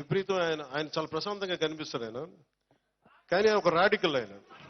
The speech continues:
రాడికల్ స్టూడెంట్స్ యూనియన్లో పనిచేసిన ఆయన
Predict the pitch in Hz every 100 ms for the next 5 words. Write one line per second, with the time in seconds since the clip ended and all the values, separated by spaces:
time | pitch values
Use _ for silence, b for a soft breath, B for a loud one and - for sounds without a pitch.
0 | - - - - - - - - - -
1 | - - - - - - - 135 190 202
2 | 196 - 190 196 185 165 175 175 175 165
3 | 156 151 139 135 131